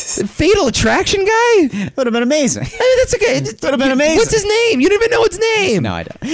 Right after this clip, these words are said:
Speaker 1: And now it's like,
Speaker 2: <laughs>
Speaker 1: what? He's back?
Speaker 2: Yeah, it's a little pathetic.
Speaker 1: It's ridiculous.
Speaker 2: Uh, but, I mean, we got The Northman coming out.
Speaker 1: I know. I'm pretty excited
Speaker 2: The
Speaker 1: about The
Speaker 2: fucking
Speaker 1: Northman.
Speaker 2: Northman.
Speaker 1: Are we gonna see that together?
Speaker 2: I would love to see it
Speaker 1: When's that
Speaker 2: together.
Speaker 1: come out?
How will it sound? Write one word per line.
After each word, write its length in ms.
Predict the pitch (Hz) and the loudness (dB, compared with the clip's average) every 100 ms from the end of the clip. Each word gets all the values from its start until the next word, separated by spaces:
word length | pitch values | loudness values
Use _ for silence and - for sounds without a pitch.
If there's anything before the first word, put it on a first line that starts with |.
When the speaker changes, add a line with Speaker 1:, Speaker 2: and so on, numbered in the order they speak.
| 302 | -2
Speaker 1:
And 120 | 262 | 0
now 280 | 302 349 339 | 0 0 0
it's 100 | 320 | 0
like, 220 | 240 285 | 0 0
Speaker 2:
<laughs> 20 | |
Speaker 1:
what? 360 | 202 370 330 302 143 - - _ _ _ _ - | 2 2 0 -2 -8 -16 -20 _ _ _ _ -4
He's 260 | 226 190 | 0 0
back? 420 | 160 262 370 427 - 440 240 | 0 0 0 -2 -2 -6 -4
Speaker 2:
Yeah, 200 | 131 123 | -4 -4
it's 120 | 131 | -4
a 40 | |
little 300 | 135 117 101 | -4 -4 -6
pathetic. 540 | - 117 - 90 95 - _ - - | -8 -10 -8 -8 -8 -12 _ -20 -10
Speaker 1:
It's 220 | - 190 | -6 -4
ridiculous. 840 | 196 262 320 - 202 131 85 - - _ - - _ - - | -2 -2 -2 0 -2 -2 -6 -10 -14 _ -20 -20 _ -20 -16
Speaker 2:
Uh, 80 | 196 - - | -16 -18 -8
but, 160 | 254 - | -6 -6
I 120 | 233 | -6
mean, 200 | 247 247 | -4 -4
we 100 | 247 | -4
got 260 | 247 247 247 | -4 -6 -4
The 40 | 240 | -4
Northman 460 | 277 330 269 202 165 | -4 -6 -6 -8 -6
coming 320 | 180 131 117 | -6 -6 -8
out. 300 | 80 90 - _ _ _ _ | -10 -14 -18 _ _ _ _
Speaker 1:
I 140 | - 165 | -20 -20
know. 200 | 143 - - | -20 -20 -14
I'm 60 | |
pretty 180 | - - | -10 -10
excited 360 | - - - - | -8 -8 -6 -8
Speaker 2:
The 80 | 92 | -4
Speaker 1:
about 180 | 240 | -4
The 60 | 196 | -2
Speaker 2:
fucking 380 | 190 240 233 240 | -2 -2 0 0
Speaker 1:
Northman. 0 | |
Speaker 2:
Northman. 800 | 285 311 - 156 113 101 - - | 0 -2 -4 -6 -8 -8 -14 -8
Speaker 1:
Are 60 | |
we 80 | 85 | -4
gonna 140 | 87 85 | -4 -4
see 160 | 82 | -4
that 140 | 80 80 | -4 -6
together? 440 | 82 78 87 95 - | -6 -4 -4 -6 -8
Speaker 2:
I 100 | 120 | -14
would 160 | - | -12
love 200 | 90 139 | -8 -10
to 80 | - | -8
see 160 | - - | -8 -4
it 40 | |
Speaker 1:
When's 140 | 95 87 | -4 -2
that 60 | |
Speaker 2:
together. 140 | 95 92 | -4 -4
Speaker 1:
come 80 | 82 | -2
out? 200 | 78 | -4